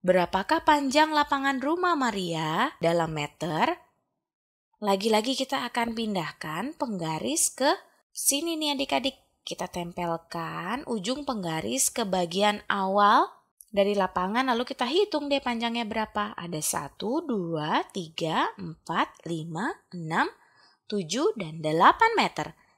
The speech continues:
Jadi panjang lapangan rumah Maria itu sama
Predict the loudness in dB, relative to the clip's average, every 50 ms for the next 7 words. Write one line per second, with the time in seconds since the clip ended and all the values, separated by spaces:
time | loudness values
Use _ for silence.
0 | _ _ _ _ -4 0 0 0 0 0 -2 -2 -4 -4 -2 -2 -4 -4 -2 -2
1 | -4 -4 -4 -6 -6 -4 -6 -6 -6 -8 -8 -8 -6 -6 -6 -6 -4 -2 -2 -2
2 | -2 -2 -4 -4 -6 -6 _ -6 -6 -4 -2 -2 -2 -2 -2 -2 -2 -4 -4